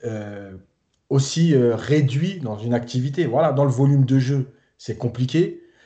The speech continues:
Euh, s'il faut aller chercher haut, c'est compliqué. Euh, voilà, et, et ses passes, euh, Paredes, par exemple, c'est, c'est, c'est dix fois au-dessus.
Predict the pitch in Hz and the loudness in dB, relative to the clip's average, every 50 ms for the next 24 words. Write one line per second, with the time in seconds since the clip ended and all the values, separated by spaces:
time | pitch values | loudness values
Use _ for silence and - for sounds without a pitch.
0 | _ _ _ _ 110 107 113 113 110 110 107 - - 156 143 - 156 147 147 151 | _ _ _ _ -10 -8 -6 -4 -4 -6 -6 -6 -4 -4 0 2 4 4 4 2
1 | 139 - 151 135 - - 151 143 143 135 135 - _ _ _ 151 156 156 143 131 | 0 -2 -4 -4 -4 -4 -4 -4 -4 -6 -8 -10 _ _ _ 2 2 2 2 0
2 | - - 110 - - 120 117 - 127 131 - 156 175 214 - - - - _ _ | -4 -8 -12 -10 -10 -10 -8 -6 -6 -4 0 0 0 -2 -2 -10 -16 -20 _ _
3 | _ _ _ _ _ _ 117 113 120 120 120 117 117 120 117 117 117 117 117 117 | _ _ _ _ _ _ -12 -6 -4 -2 -2 0 0 -2 -4 -4 -4 -6 -6 -6
4 | - - - 113 110 117 120 135 160 185 190 143 123 127 127 - - 123 123 117 | -6 -8 -8 -8 -6 -2 0 2 4 4 4 2 2 0 -2 0 0 -2 -2 -2
5 | - 123 120 120 120 170 185 196 190 - - - - - 113 110 107 107 107 107 | -2 -4 -4 0 2 4 4 4 2 -2 -8 -14 -18 -16 -16 -14 -14 -14 -14 -14
6 | - - - - - - - 110 110 107 - 135 123 123 127 127 156 170 165 - | -14 -16 -16 -16 -16 -16 -16 -16 -16 -6 -4 -4 0 0 2 2 2 0 0 -2
7 | 117 120 117 120 165 170 - - - 117 107 107 - - 117 110 107 - - 107 | -4 -6 -2 -2 -2 -2 -4 -6 -8 -10 -10 -10 -10 -10 -10 -10 -10 -10 -12 -10
8 | 104 107 110 - 135 156 170 165 - 196 175 - - | -10 -10 -6 0 0 0 0 0 -2 -8 -10 -12 -16